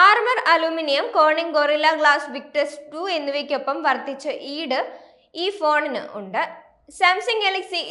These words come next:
Z Flip സിക്സിന്റെ ലഭ്യമായ ഡിസ്കൗണ്ടുകളും ഓഫറുകളും നോക്കിയാൽ Galaxy Z Flip സിക്സ് വാങ്ങാൻ താല്പര്യമുള്ളവർക്ക് Samsung അപ്ഗ്രേഡ് ബോണസ് അല്ലെങ്കിൽ പതിനൊന്നായിരം രൂപയുടെ ബാങ്ക് ക്യാഷ് ബാക്ക് വാഗ്ദാനം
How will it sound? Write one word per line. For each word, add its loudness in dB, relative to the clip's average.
Z 2
Flip -4
സിക്സിന്റെ -2
ലഭ്യമായ -2
ഡിസ്കൗണ്ടുകളും -4
ഓഫറുകളും -2
നോക്കിയാൽ -2
Galaxy 4
Z -6
Flip -8
സിക്സ് -12
വാങ്ങാൻ 0
താല്പര്യമുള്ളവർക്ക് 0
Samsung 0
അപ്ഗ്രേഡ് -4
ബോണസ് -4
അല്ലെങ്കിൽ -4
പതിനൊന്നായിരം 2
രൂപയുടെ 2
ബാങ്ക് 4
ക്യാഷ് 0
ബാക്ക് 2
വാഗ്ദാനം -4